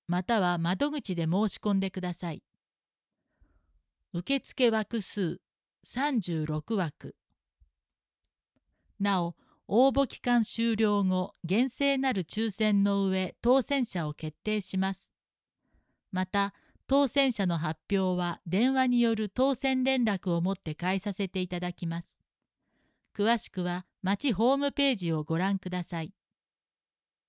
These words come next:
申し込み、問い合わせ先、環境課、環境政策係。電話、四五八五五六。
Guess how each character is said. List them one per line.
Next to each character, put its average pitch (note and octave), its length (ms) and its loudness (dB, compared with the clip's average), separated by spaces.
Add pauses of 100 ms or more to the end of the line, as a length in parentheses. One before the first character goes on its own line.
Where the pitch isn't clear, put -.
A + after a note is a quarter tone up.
(920)
申 A#3 160 4
し - 160 -6
込 G#3 140 0
み、 F#3+ 240 0
問 A3+ 240 0
い A#3 60 2
合 A3+ 60 2
わ A3 120 0
せ G#3+ 140 -4
先、 F#3 480 -6 (280)
環 A3+ 280 2
境 G3+ 260 0
課、 - 300 -6 (100)
環 B3 260 -2
境 B3+ 180 2
政 A#3+ 360 0
策 A3+ 280 -4
係。 F3 480 -6 (600)
電 F3+ 300 0
話、 E3+ 220 -4 (380)
四 A3+ 340 2
五 G3 340 0 (140)
八 G#3+ 320 -6
五 A#3+ 260 2
五 F#3 260 2
六。 F3+ 380 -6